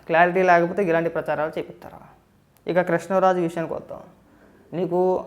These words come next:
అంత వయసు వచ్చింది, ఆడెవడో బోగ్గా నీకు స్క్రిప్ట్ ఇచ్చాడు, వాళ్ళు చదవమన్నారు. వాళ్ళు చదవమంటే నువ్వు చదివాడివేనా? కాదు, మనం ఏం మాట్లాడుతున్నాం అనేది మనకు తెలియదా?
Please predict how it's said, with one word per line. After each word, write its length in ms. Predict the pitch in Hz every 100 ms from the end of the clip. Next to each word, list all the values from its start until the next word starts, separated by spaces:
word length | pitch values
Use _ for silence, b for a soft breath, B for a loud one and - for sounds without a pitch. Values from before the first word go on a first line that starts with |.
| 156
అంత 120 | 160
వయసు 240 | 160 165 175
వచ్చింది, 380 | 160 139 - - - _ _ _ -
ఆడెవడో 380 | 156 156 170 185
బోగ్గా 360 | 170 175 180 196
నీకు 140 | 180 165
స్క్రిప్ట్ 360 | - 151 -
ఇచ్చాడు, 360 | 175 - - - - 147
వాళ్ళు 240 | 147 170
చదవమన్నారు. 640 | 165 143 165 180 147 135 151
వాళ్ళు 180 | 165 170
చదవమంటే 360 | 175 190 190
నువ్వు 160 | 202 190
చదివాడివేనా? 480 | 175 196 190 - - - _ _ _ _ _ _ _ _ _ _ _
కాదు, 140 | 165 190
మనం 120 | 175 165
ఏం 80 | 196
మాట్లాడుతున్నాం 580 | 202 196 202 196 196 202 202
అనేది 180 | 202 202
మనకు 160 | 185
తెలియదా? 360 | 165 185 160